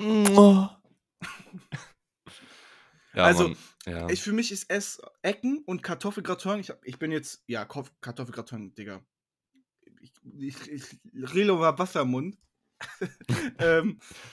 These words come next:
Speaker 2: ja, und der Rest ist eigentlich scheißegal.
Speaker 1: Boah, S,
Speaker 2: <laughs>
Speaker 1: S bleibt für mich, <laughs> der Rest scheiße.
Speaker 2: Nee,
Speaker 1: Ähm,
Speaker 2: S, also da,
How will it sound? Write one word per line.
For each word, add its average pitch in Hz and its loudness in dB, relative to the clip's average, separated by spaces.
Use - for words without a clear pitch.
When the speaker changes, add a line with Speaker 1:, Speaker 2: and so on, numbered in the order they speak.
Speaker 2:
ja, 127 -6
und 120 -4
der 117 -6
Rest 127 -12
ist - -14
eigentlich 107 -12
scheißegal. 113 -16
Speaker 1:
Boah, 95 -4
S, - -2
Speaker 2:
<laughs> - -18
Speaker 1:
S 131 0
bleibt 131 4
für 113 -8
mich, 127 2
<laughs> - -4
der - 6
Rest - -8
scheiße. - -8
Speaker 2:
Nee, 110 -2
Speaker 1:
Ähm, 87 0
Speaker 2:
S, 87 -6
also 139 -6
da, 139 0